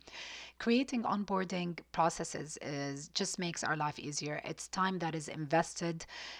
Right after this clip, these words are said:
uh, for the short term that kind of has a lot of return on investment in the long term. So that's, that's in terms of hiring or growing a team, but it's also, uh, it,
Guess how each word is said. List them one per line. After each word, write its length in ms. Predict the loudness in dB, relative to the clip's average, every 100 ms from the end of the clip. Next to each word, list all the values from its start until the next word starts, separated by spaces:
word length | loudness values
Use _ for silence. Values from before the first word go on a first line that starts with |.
| 2
uh, 260 | 6 6 4
for 200 | 2 0
the 100 | 4
short 360 | 2 4 2 2
term 260 | 2 2
that 200 | 2 -2
kind 260 | -2 -2 0
of 140 | -4
has 500 | 6 8 8 6 -2 0
a 120 | 2
lot 240 | 10 10 10
of 160 | 4
return 340 | 2 2 2 4
on 140 | 2
investment 600 | 0 0 0 0 -4 -2
in 120 | -2
the 80 | 0
long 260 | 2 2 2
term. 340 | -2 -2 -4 -8 -16 -16 -14 -14 -14 -4
So 420 | 8 8 10 6 2
that's, 320 | 2 2 -2 -6 0
that's 260 | 2 2 2
in 80 |
terms 340 | 0 0 0 -2
of 140 | -2
hiring 560 | 0 2 2 2 0 0
or 160 | 0 0
growing 420 | 2 0 0 -4
a 60 | -6
team, 420 | -4 -2 0 0 -2 -10 -12 0
but 120 | 2
it's 160 | 2 2
also, 580 | 2 2 2 4 4
uh, 760 | 4 2 4 6 6 4 2 -2 -4
it, 160 | -6